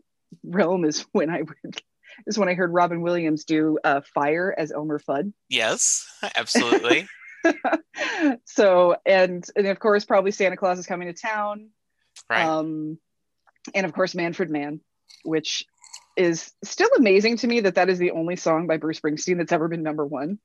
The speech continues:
Speaker 1: Like, I still can't believe
Speaker 2: It is kinda
Speaker 1: that
Speaker 2: crazy, isn't it?
Speaker 1: That's cra-, like, how is Born in the U S A not a number one song? Like, how did
Speaker 2: Right.
Speaker 1: that happen? <laughs>
Speaker 2: Yeah.
Speaker 1: But,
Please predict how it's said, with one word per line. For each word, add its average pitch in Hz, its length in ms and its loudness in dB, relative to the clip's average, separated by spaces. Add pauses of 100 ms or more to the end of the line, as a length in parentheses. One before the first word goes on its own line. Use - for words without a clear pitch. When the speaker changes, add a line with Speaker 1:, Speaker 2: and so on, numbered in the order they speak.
Speaker 1:
Like, 151 260 -2 (160)
I 185 160 0
still - 260 -4
can't 208 240 2
believe 165 400 -2 (220)
Speaker 2:
It 170 120 0
is 175 200 4
kinda 160 200 4
Speaker 1:
that 156 60 -4
Speaker 2:
crazy, 135 460 2
isn't 117 160 0
it? 104 160 -4 (340)
Speaker 1:
That's 311 220 2
cra-, - 220 2
like, 311 120 4
how 403 300 4
is 427 140 6
Born 294 240 6
in 302 80 6
the 294 80 6
U 262 160 6
S 247 200 4
A 233 200 6
not 190 280 6
a 190 60 4
number 180 200 0
one 160 180 -2
song? 143 280 -4
Like, 185 160 4
how 262 200 4
did 330 80 4
Speaker 2:
Right. - 240 4
Speaker 1:
that - 80 -6
happen? 208 320 -8
<laughs> - 720 -12
Speaker 2:
Yeah. 147 220 2 (1160)
Speaker 1:
But, 190 320 4